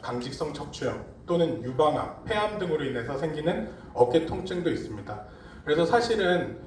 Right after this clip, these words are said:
어, 환자분들이 제일 많이 하시는 질문 중에 하나가 "내가 어깨가 요쪽이 이렇게 아픈데 그러면 어떤 병이나?" 라는 질문을 많이 하세요. 근데 실제로는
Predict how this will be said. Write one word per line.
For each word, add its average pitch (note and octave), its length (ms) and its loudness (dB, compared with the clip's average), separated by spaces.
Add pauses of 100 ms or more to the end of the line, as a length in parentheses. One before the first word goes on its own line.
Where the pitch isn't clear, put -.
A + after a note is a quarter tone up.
(340)
어, B2 400 6
환자분들이 A3 560 4
제일 D#3+ 260 10
많이 C#3 260 0
하시는 E3+ 440 -2
질문 C3+ 320 -8
중에 C3+ 120 -6
하나가 C3 600 -4 (300)
"내가 D3+ 520 6
어깨가 D#3+ 600 4 (480)
요쪽이 D3+ 680 0
이렇게 E3+ 320 6
아픈데 D#3+ 640 2
그러면 D3 280 0
어떤 - 380 4
병이나?" B2 600 0 (240)
라는 C#3+ 240 2
질문을 C3+ 360 -4
많이 A#2 260 -2
하세요. C#3 440 2
근데 E3 220 4
실제로는 G3 800 2